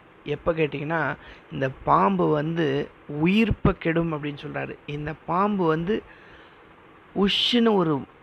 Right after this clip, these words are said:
சத்தம் போட்டா, ஒரு மூச்சு விட்டா, அந்த ஐந்நூறு எலியும் அப்படியே பறந்து போயிடும். அந்த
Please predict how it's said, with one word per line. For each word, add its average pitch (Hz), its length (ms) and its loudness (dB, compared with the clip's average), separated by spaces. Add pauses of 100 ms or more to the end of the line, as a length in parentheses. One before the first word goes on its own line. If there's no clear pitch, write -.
(360)
சத்தம் 196 600 0
போட்டா, 165 460 0
ஒரு 139 200 0
மூச்சு 180 600 0
விட்டா, 151 360 0
அந்த 135 200 -6
ஐந்நூறு 170 540 2
எலியும் 165 420 2
அப்படியே 160 340 -4 (280)
பறந்து 175 460 -4
போயிடும். 123 380 -10 (1160)
அந்த 120 220 -14